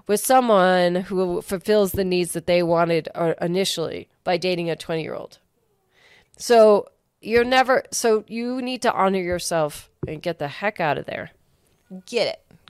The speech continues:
Speaker 2: Get out.
Speaker 1: Get it.
Speaker 2: Get it.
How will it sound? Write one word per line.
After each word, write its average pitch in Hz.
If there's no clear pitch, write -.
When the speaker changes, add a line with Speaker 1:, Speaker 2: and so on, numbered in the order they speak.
Speaker 2:
Get 208
out. -
Speaker 1:
Get 175
it. -
Speaker 2:
Get 196
it. -